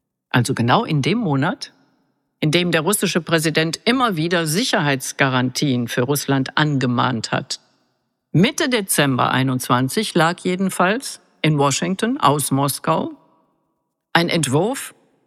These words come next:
für ein russisch-amerikanisches Sicherheitsabkommen vor. Und das war der Zeitpunkt, an dem Jeffrey Sachs mit Jake Sullivan über die nato-Problematik gesprochen hat.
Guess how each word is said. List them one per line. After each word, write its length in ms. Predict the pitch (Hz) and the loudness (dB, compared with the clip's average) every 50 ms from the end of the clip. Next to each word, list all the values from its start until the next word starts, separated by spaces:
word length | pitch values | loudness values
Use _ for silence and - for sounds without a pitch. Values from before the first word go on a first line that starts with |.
| _ _ _ - | _ _ _ -2
für 120 | - 175 | 0 2
ein 140 | - 185 180 | 2 2 2
russisch-amerikanisches 1080 | 180 226 247 - 208 - - - 180 180 180 165 - 180 175 175 170 - - 156 - | 2 0 0 0 -2 -2 0 0 0 0 0 0 0 0 0 0 -2 -2 -2 0 0
Sicherheitsabkommen 920 | 190 170 - 160 139 131 131 - - - - _ - - 139 127 120 - 117 | 0 0 0 0 0 -2 -2 -2 -4 -4 -4 _ -2 -2 0 0 0 -2 -4
vor. 320 | - - - 120 - - _ _ _ _ _ _ _ _ _ _ _ _ _ _ _ - | -4 -2 -2 -2 -4 -6 _ _ _ _ _ _ _ _ _ _ _ _ _ _ _ -6
Und 180 | - 120 113 | -4 -2 0
das 200 | 135 147 - - | 0 0 0 2
war 260 | 185 190 202 220 233 - _ _ _ - - | 2 2 2 0 -2 -6 _ _ _ -6 -4
der 120 | 127 127 | -4 -2
Zeitpunkt, 720 | - - 151 165 170 - - - 196 202 202 - - - _ _ _ _ _ - | 0 0 0 0 0 -2 -4 -2 -2 -2 -4 -6 -12 -18 _ _ _ _ _ -2
an 140 | - 143 135 | -2 0 0
dem 220 | 147 147 151 147 | 0 0 -2 -2
Jeffrey 340 | 139 - 135 135 - - 123 | -2 -2 -2 -2 -2 -4 -4
Sachs 520 | 113 - - 175 190 196 - - - - _ _ _ _ _ _ _ - | -4 0 0 0 0 0 -4 -10 -14 -14 _ _ _ _ _ _ _ -6
mit 140 | 120 123 - | -4 -2 0
Jake 200 | 139 135 127 - | 0 0 0 0
Sullivan 520 | - - 143 151 160 156 160 156 156 147 - _ _ _ _ _ _ _ _ - | 0 0 0 0 0 -2 -2 -2 -4 -4 -6 _ _ _ _ _ _ _ _ -4
über 140 | 160 151 | -2 -2
die 120 | 143 - 151 | 0 0 2
nato-Problematik 1200 | 147 135 113 107 - 120 117 - - 127 123 123 120 127 123 131 123 - - - - - - | 2 2 2 0 -2 -6 -8 -4 -4 -4 -2 -2 0 -2 -2 -2 -4 -6 -8 -10 -10 -12 -10
gesprochen 580 | - 123 120 - - - 180 - - - 123 117 | -6 -6 -6 -6 -8 -10 -12 -10 -6 -6 -6 -6
hat. 220 | 113 - - - | -8 -10 -14 -18